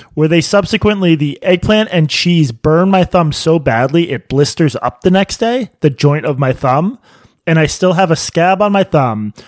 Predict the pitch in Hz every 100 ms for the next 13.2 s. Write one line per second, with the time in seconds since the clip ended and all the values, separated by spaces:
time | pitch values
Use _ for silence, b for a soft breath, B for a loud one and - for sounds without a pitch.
0 | B B - 143 139 143 127 143 175 180
1 | 180 175 - 156 143 135 - 151 147 120
2 | 113 117 B B - 131 - 185 190 151
3 | 151 - - 131 - _ _ _ _ -
4 | - 240 - 175 - 143 127 127 - 190
5 | 180 139 131 117 - 135 135 139 151 147
6 | - B B B _ - 262 381 392 294
7 | 185 - 185 170 - 156 147 170 147 -
8 | 151 143 135 135 120 107 127 127 123 123
9 | 123 117 - 117 170 - 92 92 - 117
10 | 117 117 - - 143 139 135 131 B B
11 | B B B B - - - 185 175 175
12 | 131 139 165 156 135 151 139 139 131 110
13 | 131 196